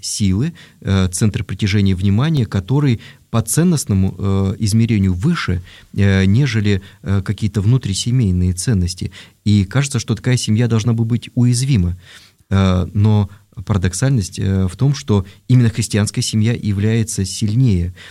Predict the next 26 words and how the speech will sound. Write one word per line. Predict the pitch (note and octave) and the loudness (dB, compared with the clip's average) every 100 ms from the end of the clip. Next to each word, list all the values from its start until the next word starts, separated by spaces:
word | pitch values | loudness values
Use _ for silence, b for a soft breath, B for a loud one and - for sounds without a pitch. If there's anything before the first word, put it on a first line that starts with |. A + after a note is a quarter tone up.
| B - | B -2
э, | F#2 F#2 F2+ F2+ | 0 2 2 0
э, | F2 F#2+ F#2 | 0 -2 -2
чем | - F#2 | -2 -2
семья | - G2+ G2 F#2 | 0 0 0 0
светская. | - G2+ F#2 - F#2 | 0 -2 -2 -2 0
Она | F#2+ | 0
более | G2 A#2+ G#2 | 2 2 0
крепче, | - B2 - F#2+ | 0 -2 -2 -4
более, | G#2 G2+ G2 - B B | 0 0 -2 -8 B B
э, | F#2+ F#2+ | 0 0
проч-, | F2+ A2+ A2 | 0 -2 0
прочнее. | A#2 B2 - F#2 F2 | 0 0 2 2 0
А | - | -2
почему | - - A#2+ | -4 -2 -2
так | G2 - | -2 -4
происходит? | F#2+ F2+ - F#2 B B B B - | -4 -4 -6 -8 B B B B -2
Э, | G2+ G2 G2 - | 2 2 0 -2
это, | D#3 - C3 A#2+ A2 b _ - | -6 -2 0 2 0 b _ -6
э, | G#2 G2+ G2+ G2 G2 - _ _ _ _ _ _ _ _ _ - - | 0 2 2 0 -4 -12 _ _ _ _ _ _ _ _ _ -20 -4
э, | G2+ G2+ G2+ G2 F#2+ G2 - A#2+ - - - - | 2 4 4 2 2 0 -4 -8 -10 -12 -14 -10
связывается | - B2+ B2+ G#2+ G2+ - | -2 0 2 0 0 -2
с | G#2 | -4
тем, | - D3 | -2 -2
что | C#3 G#2 | -2 -4
когда | F#2+ G#2 G#2+ B2+ | -2 -2 -2 -2
человек, | - G2+ G#2+ B2 B2 | -2 0 2 0 -2